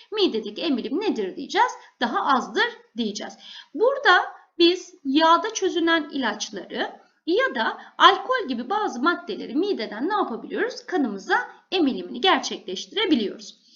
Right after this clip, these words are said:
İnce bağırsakta ise arkadaşlar emilim yüzey alanı villus ve mikrovilluslar sayesinde çok fazla miktarda arttırılmıştı.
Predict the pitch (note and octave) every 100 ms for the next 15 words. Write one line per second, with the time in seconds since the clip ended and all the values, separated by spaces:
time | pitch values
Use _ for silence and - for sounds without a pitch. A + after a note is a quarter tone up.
0 | - - - D4+ A4 D#5 A4 G#4+ G#4 G4
1 | G4 F#4+ F#4 B3+ G#3+ A3 F#3 G3 - B3
2 | - - - F4 G4+ G#4+ G4 F#4 G#4+ F#4+
3 | - G#3+ F3 C#4 - - - C4 G4+ B4+
4 | D#4+ - A3+ D4 - F#4 G#4 G4+ - G#3
5 | G#3 - G4+ C4 A3+ - F#3 F#4+ C5 -
6 | _ - C5+ - - G4 F#4+ F#4+ F#4 -
7 | - G#3 B3 C#5+ F#4+ F#4 - E4+ D#4+ D#4
8 | - -